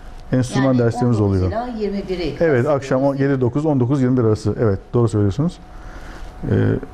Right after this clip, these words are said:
Speaker 1: ama dediğim gibi tekrar talebe göre grup olduğu zaman ve ha o grubun müsait olduğu zamana göre, hocamızın da,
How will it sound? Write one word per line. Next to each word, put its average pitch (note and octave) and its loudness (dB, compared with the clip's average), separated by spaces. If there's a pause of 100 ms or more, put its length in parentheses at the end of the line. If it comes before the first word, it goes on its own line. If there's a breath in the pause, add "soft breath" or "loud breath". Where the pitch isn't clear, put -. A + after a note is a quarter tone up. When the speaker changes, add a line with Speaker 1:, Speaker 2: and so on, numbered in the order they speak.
(920)
Speaker 1:
ama E3+ 0
dediğim E3+ 2
gibi B2 0
tekrar C3+ 2
talebe C#3 2
göre A2+ 2 (440)
grup D#3 2
olduğu C#3 2
zaman A2 0 (160)
ve A#2 0
ha C3+ 0
o C#3 0
grubun B2 2 (460 loud breath)
müsait C3 2
olduğu B2 2
zamana A#2 2
göre, G#2+ 0 (260)
hocamızın B2+ 2
da, G#2+ 2